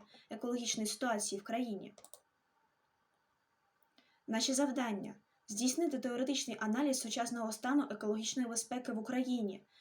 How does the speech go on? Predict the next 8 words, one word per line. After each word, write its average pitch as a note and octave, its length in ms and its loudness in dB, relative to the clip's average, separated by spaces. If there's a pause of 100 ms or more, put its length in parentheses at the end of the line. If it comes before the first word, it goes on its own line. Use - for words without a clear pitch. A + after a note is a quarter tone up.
(160)
виявити B3 680 2
основні A#3 400 -4
тенденції G#3+ 640 -2
та A3+ 160 2
закономірності B3 840 4
змін G#3+ 420 0
екологічної A3+ 680 -2
ситуації, A3 760 -4